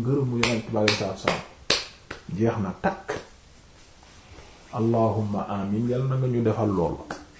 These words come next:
Kon kooku mooy Sayyiduna Ulba ibn Zayd, bokk ci ñi nga xam ne keroog Tabuk, loolu la leen Yonent bi alayhi salaatu wa salaam wax, Alxuraan di leen wax naan ñu dëpp.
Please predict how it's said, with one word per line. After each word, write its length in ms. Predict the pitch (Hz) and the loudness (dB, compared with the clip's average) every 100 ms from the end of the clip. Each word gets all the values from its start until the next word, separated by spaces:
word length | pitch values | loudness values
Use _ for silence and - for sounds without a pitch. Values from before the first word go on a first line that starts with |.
| - - - - - - - - - - - - - - - - - | -18 -18 -16 -18 -20 -20 -20 -20 -20 -20 -20 -20 -20 -20 -20 -10 2
Kon 200 | 113 117 | 4 6
kooku 340 | 139 135 131 123 | 6 6 6 4
mooy 260 | 123 123 | 4 4
Sayyiduna 960 | 117 147 143 139 139 131 127 123 117 - 139 | 4 4 6 6 6 8 8 8 6 6 10
Ulba 600 | 165 156 147 175 - - - - - - - - - | 10 10 10 6 6 -6 -18 -20 -20 -20 -20 -16 -2
ibn 320 | 113 113 110 | 4 6 8
Zayd, 480 | 104 156 226 202 - - - - - - | 10 10 10 4 -2 -12 -20 -20 -16 0
bokk 440 | 107 135 - 117 | 6 6 6 2
ci 60 | 131 | 4
ñi 100 | 135 | 4
nga 120 | 131 | 4
xam 260 | - 117 113 | 4 2 4
ne 100 | 110 | 2
keroog 360 | - 123 110 - - - - - - - | 4 6 4 2 -14 -20 -20 -20 -20 -12
Tabuk, 480 | - 101 107 143 143 - - - - - - - - - - - | -4 0 4 4 2 -10 -20 -20 -20 -20 -20 -20 -20 -20 -16 0
loolu 300 | 110 120 123 | 4 6 8
la 80 | 120 | 6
leen 200 | 120 117 | 6 6
Yonent 280 | 113 107 | 4 4
bi 60 | 110 | 2
alayhi 220 | 107 101 104 | 4 4 4
salaatu 220 | 107 104 | 2 2
wa 60 | |
salaam 240 | 110 98 110 | 2 4 4
wax, 160 | 143 - - - - - - | 2 0 -14 -20 -20 -4 6
Alxuraan 540 | 123 120 117 110 101 | 6 6 6 6 8
di 80 | 110 | 8
leen 180 | 113 107 | 8 8
wax 180 | 101 110 | 4 4
naan 200 | 107 127 - - | 2 0 -4 -8
ñu 200 | 98 107 101 113 139 147 | 0 2 4 6 10 12
dëpp. 200 | 285 | 12